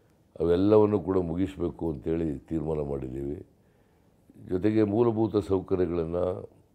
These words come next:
ಅಭಿವೃದ್ಧಿಪಡಿಸಿ ಜನರಿಗೆ ಅನುಕೂಲ ಮಾಡಿಕೊಡ್ಬೇಕು ಅಂತಕ್ಕಂಥದ್ದು ನಮ್ಮ ಅಭಿಪ್ರಾಯ. ನಾವು ಹಿಂದೆ ನುಡಿದಂತೆ ನಡೆದಿದ್ದೇವೆ,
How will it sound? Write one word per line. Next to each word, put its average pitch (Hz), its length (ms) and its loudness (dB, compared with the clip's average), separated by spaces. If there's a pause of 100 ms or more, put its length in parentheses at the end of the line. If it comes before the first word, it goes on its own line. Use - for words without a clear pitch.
(1200)
ಅಭಿವೃದ್ಧಿಪಡಿಸಿ 90 1000 -2 (760)
ಜನರಿಗೆ 95 460 2
ಅನುಕೂಲ 95 340 0
ಮಾಡಿಕೊಡ್ಬೇಕು 82 720 -2
ಅಂತಕ್ಕಂಥದ್ದು 71 600 -6
ನಮ್ಮ 73 280 -6
ಅಭಿಪ್ರಾಯ. 73 580 -10 (1120)
ನಾವು 101 640 2 (880)
ಹಿಂದೆ 95 320 0
ನುಡಿದಂತೆ 85 500 0
ನಡೆದಿದ್ದೇವೆ, 78 680 -2